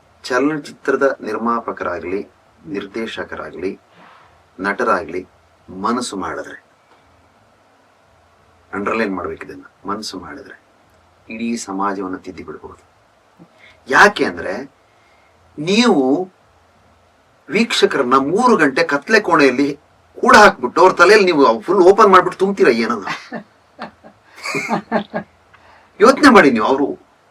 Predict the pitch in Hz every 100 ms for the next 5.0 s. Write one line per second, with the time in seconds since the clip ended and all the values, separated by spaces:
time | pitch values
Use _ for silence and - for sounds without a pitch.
0 | _ _ _ _ - _ - 214 254 254
1 | 220 190 156 202 165 180 185 156 165 135
2 | 107 - - 202 165 113 95 107 165 202
3 | 180 135 120 104 95 110 120 127 127 -
4 | - 175 - 180 143 120 98 - 104 110